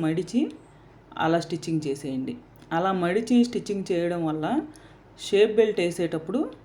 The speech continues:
మనకి మళ్ళీ దాన్ని పక్కకు లాగి మనం షేప్ బెల్ట్ వేయాల్సిన పని ఉండదండి. చాలా నీట్గా వస్తుందండి ఫ్రంట్ పార్ట్ అనేది. చూడండి, ఇట్లా దీని ఎదురుగానే సెంటర్ పాయింట్ అట్లా పెట్టేసేసి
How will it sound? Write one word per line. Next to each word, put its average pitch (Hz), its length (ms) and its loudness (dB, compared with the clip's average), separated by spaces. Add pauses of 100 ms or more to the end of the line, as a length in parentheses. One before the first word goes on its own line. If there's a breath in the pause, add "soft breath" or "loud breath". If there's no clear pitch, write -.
(400)
మనకి 180 280 -2 (100)
మళ్ళీ 175 240 2 (100)
దాన్ని 170 280 0
పక్కకు 170 380 -4
లాగి 165 260 0 (100)
మనం 147 240 -2
షేప్ 151 240 -4
బెల్ట్ 147 220 -4
వేయాల్సిన 147 400 -8
పని 147 160 -6
ఉండదండి. 135 400 -8 (1300 loud breath)
చాలా 175 420 2
నీట్గా 185 460 0 (880)
వస్తుందండి 151 500 -4
ఫ్రంట్ 147 340 -4
పార్ట్ 147 300 -4
అనేది. 151 280 -4 (1600)
చూడండి, 185 360 -2 (140)
ఇట్లా 185 180 -2 (100)
దీని 180 260 -2
ఎదురుగానే 190 500 0
సెంటర్ 170 320 -4
పాయింట్ 175 320 -2
అట్లా 147 240 -4
పెట్టేసేసి 160 560 -2